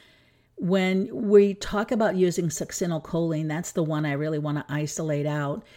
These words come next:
Keep in mind that when you're about to push sucks, you should have a really good idea as to what the patient's potassium level is,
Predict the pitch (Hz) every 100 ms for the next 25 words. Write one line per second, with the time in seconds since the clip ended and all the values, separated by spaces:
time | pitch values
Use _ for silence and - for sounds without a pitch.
0 | - - 240 220 220 170 160 165 160 147
1 | 151 147 151 165 170 170 165 165 170 196
2 | 196 - 190 - - - 147 147 - 170
3 | 147 143 165 156 135 139 156 180 190 185
4 | 190 165 165 165 160 156 151 165 151 147
5 | 143 - - - - 160 - 165 151 156
6 | - 156 147 - 147 - 165 156 151 143
7 | - 151 147 143 147 156 139 160 151